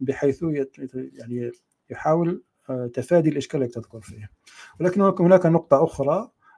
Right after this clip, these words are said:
مهمة، آه، وهي هذيك ذكرت أنت اللغة والثقافات هذه. ال-،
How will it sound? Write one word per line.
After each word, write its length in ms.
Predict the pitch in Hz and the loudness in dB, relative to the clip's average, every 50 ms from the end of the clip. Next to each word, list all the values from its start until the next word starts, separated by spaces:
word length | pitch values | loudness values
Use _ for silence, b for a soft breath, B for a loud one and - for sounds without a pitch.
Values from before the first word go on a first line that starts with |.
| b - | b -6
مهمة، 640 | 139 131 131 147 139 135 139 160 180 202 220 226 - _ _ _ _ _ _ _ _ _ _ _ _ _ _ _ _ - - - | -4 -2 0 0 0 0 0 0 -2 -2 -4 -6 -10 _ _ _ _ _ _ _ _ _ _ _ _ _ _ _ _ -20 -16 -10
آه، 60 | 151 | -6
وهي 540 | 143 139 139 135 135 143 135 131 143 143 139 | -4 -2 -2 -2 -4 -4 -6 -6 -6 -6 -6
هذيك 260 | 131 131 139 135 - | -6 -8 -10 -12 -16
ذكرت 240 | - _ - 156 131 | -20 _ -8 -6 -4
أنت 140 | 135 135 139 | -2 -2 0
اللغة 360 | 131 127 135 151 147 151 147 | 0 2 2 2 6 6 6
والثقافات 800 | 135 135 131 - 135 127 - 127 110 - - 120 113 113 - - | 6 6 2 -2 -6 -4 -2 -4 -4 -2 -4 -4 -4 -4 -8 -12
هذه. 300 | 117 113 113 113 120 135 B B B B B B B B B B _ 151 | -10 -10 -8 -10 -10 -14 B B B B B B B B B B _ -4
ال-، 960 | 147 147 143 143 143 143 139 139 135 135 135 131 131 131 127 127 135 143 | -4 -2 0 0 2 2 4 2 2 0 0 -2 -2 -4 -4 -6 -8 -10